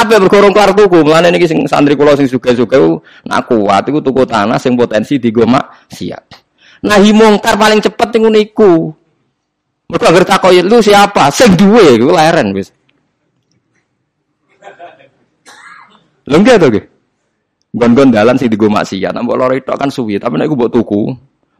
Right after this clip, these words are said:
terus tetep dienggo, nak ngusir kan gampang. Lu siapa kok ngusir? Sing, sing duwe. Gampang, di.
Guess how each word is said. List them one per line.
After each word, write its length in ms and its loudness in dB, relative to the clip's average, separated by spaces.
terus 80 -6
tetep 320 -2
dienggo, 320 2
nak 160 -2
ngusir 240 2
kan 80 2
gampang. 400 -4
Lu 160 -10
siapa 320 -2
kok 160 -2
ngusir? 320 0
Sing, 400 0
sing 240 -2
duwe. 240 -10
Gampang, 320 2
di. 120 -6